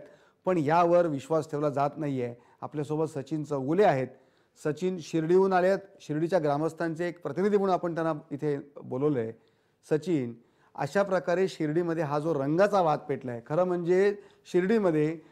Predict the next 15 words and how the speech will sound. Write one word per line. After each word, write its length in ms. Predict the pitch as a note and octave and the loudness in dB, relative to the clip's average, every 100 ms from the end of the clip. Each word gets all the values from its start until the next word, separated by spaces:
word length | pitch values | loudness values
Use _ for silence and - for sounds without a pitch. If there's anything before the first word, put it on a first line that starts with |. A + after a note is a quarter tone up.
| _ - | _ -4
शिर्डीच्या 460 | E3+ F3+ G3+ G#3+ G#3+ | 0 2 2 4 4
भाविकांच्या 760 | D#3+ C#3+ D3+ G#3+ G#3 F#3 A3 | 2 0 2 2 2 2 2
वेगळ्या 300 | G3+ F#3+ A3+ | 2 4 4
समस्या 440 | - G3+ A#3+ A#3+ G3+ | 4 2 2 4 2
आहेत. 100 | C#3+ - - _ _ | 2 -4 -20 _ _
दर्शनाच्या 680 | C#3+ E3 E3 A3+ A3 A3 A3+ | -2 0 2 2 2 2 2
रांगेसंदर्भातल्या 920 | G3+ G3 G#3 A3 A3+ A#3 A#3 A#3 A#3 | 4 4 4 2 2 2 2 2 0
काही 160 | A3+ A3+ | 0 0
समस्या 420 | G#3 G#3+ G#3 G#3+ | 0 -2 0 2
असतील, 400 | G3 G3 F#3+ F3+ - _ _ G3+ | 2 0 -4 -4 -10 _ _ 2
शिर्डीमधल्या 480 | F#3+ A3+ A3+ A3+ | 4 4 2 4
हॉस्पिटलची 600 | F3+ D#3 E3 A#3+ B3 A3+ | 2 0 -2 2 2 2
परिस्थिती 420 | A#3 A3+ A3+ G#3 A#3 | 0 0 0 0 4
वाईट 260 | G#3+ G#3+ | 4 4
आहे, 260 | G3+ F3 | 4 2